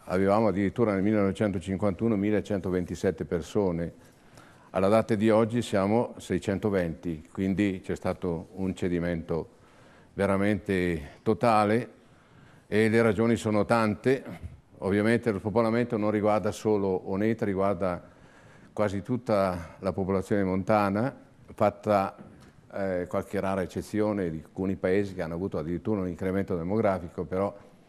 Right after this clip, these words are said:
direi che Oneta rappresenta un po' un simbolo, come penso anche altri paesi, qui i miei colleghi sindaci lo potranno dire sicuramente, e le cause principali sono l'altimetria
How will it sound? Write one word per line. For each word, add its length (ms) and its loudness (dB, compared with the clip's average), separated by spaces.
direi 260 4
che 280 0
Oneta 460 2
rappresenta 540 0
un 120 -6
po' 140 -2
un 140 -2
simbolo, 520 -2
come 280 -4
penso 540 -6
anche 260 -4
altri 260 -4
paesi, 520 -2
qui 140 -6
i 40 -2
miei 280 -2
colleghi 380 -4
sindaci 500 -4
lo 80 -2
potranno 420 -4
dire 300 -2
sicuramente, 720 -4
e 100 -2
le 100 2
cause 300 2
principali 580 2
sono 280 0
l'altimetria 960 0